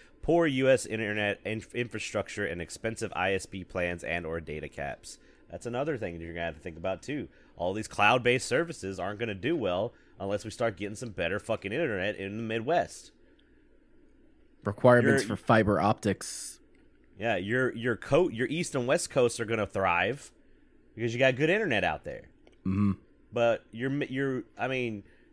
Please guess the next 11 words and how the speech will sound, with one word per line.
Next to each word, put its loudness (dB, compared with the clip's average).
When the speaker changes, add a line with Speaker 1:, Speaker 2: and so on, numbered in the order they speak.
Speaker 1:
you're, -2
if -2
you -4
don't 2
take 0
care 2
of 0
the 4
Midwest, 2
then -6
you're -4